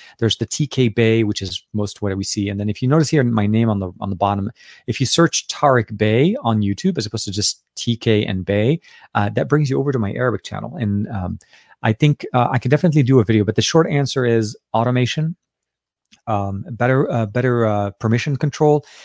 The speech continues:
uh, better music control, and of course, organized messages, and of course, bubbles. They're bringing in the bubbles officially, and native recording, screen recording built in as well.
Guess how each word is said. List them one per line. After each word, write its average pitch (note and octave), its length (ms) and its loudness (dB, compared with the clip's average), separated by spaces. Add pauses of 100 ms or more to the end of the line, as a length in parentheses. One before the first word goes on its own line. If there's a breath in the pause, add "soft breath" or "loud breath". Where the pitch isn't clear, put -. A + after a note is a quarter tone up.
(240 loud breath)
uh, G2 180 -4
better A2 240 0
music C#3 300 4
control, C#3+ 500 0
and C3 80 0
of B2 100 -2
course, B2+ 260 4
organized A2+ 720 0
messages, G2+ 680 -2
and G#2 240 -2
of - 100 -8
course, F#2+ 220 -4
bubbles. F#2 340 -6
They're - 100 -8
bringing G2 300 -6
in G2 120 -4
the F#2 60 -8
bubbles F#2 300 -8
officially, G2 480 -12
and B2 140 0
native D3 260 4
recording, A2+ 460 2
screen C3+ 300 -2
recording G2 440 -4
built F#2 220 -10
in F#2 100 -14
as F#2+ 140 -18
well. - 160 -16